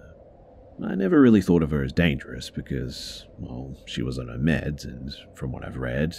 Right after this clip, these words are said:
and heard of schizophrenics, they aren't usually violent. Plus, she seemed somewhat well. But after about a month of hanging out, she keeps trying to get me to go to this Bible study group.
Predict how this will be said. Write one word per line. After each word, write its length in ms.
and 300
heard 240
of 60
schizophrenics, 920
they 200
aren't 180
usually 340
violent. 540
Plus, 440
she 200
seemed 340
somewhat 680
well. 420
But 400
after 300
about 220
a 40
month 220
of 120
hanging 360
out, 300
she 180
keeps 220
trying 240
to 40
get 200
me 60
to 80
go 140
to 100
this 160
Bible 400
study 280
group. 380